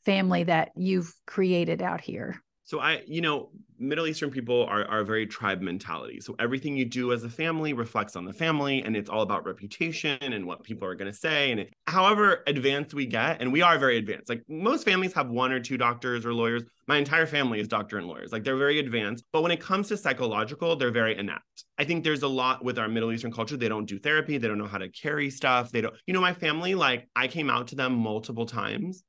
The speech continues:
Speaker 2: and they continuously push me back into the closet. My parents specifically. The rest of my family is, like, kind of made peace with it.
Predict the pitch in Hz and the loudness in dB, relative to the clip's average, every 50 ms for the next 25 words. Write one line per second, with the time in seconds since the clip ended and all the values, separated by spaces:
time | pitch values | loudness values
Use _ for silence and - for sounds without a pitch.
0 | - 143 143 143 147 147 143 139 135 - - 160 143 135 - - 175 165 170 175 | -2 2 2 2 4 4 2 0 0 -2 -4 -4 -2 -4 -4 -2 -2 0 2 2
1 | 165 156 143 135 - - 127 117 104 107 104 104 - - 147 131 - - 135 120 | 2 2 0 0 -2 -4 -6 -4 -4 -4 -6 -8 -8 -4 -4 -4 -2 0 2 2
2 | 117 113 - - 117 107 107 - 95 - 107 95 95 - - 71 95 117 - 143 | 2 2 2 0 -4 -4 -4 -8 -8 -8 -6 -8 -8 -8 -8 -8 -8 -8 -2 0
3 | 151 156 156 151 165 156 151 147 139 131 - 120 117 - 110 92 - - 78 87 | 2 2 2 2 0 2 2 2 0 -2 -4 -8 -6 -6 -6 -8 -8 -8 -2 0
4 | 143 170 185 185 233 208 208 202 208 180 170 165 170 165 147 123 131 113 113 - | 4 4 4 4 4 2 2 2 2 0 0 0 0 -2 0 0 -2 -4 -4 -4
5 | - 131 127 131 123 107 107 113 110 110 104 - - 117 107 104 123 131 131 156 | -2 0 0 0 0 -2 -2 -2 -2 -2 -4 -4 -4 -4 -4 -2 -4 -4 -2 0
6 | 156 170 151 | 0 -2 -2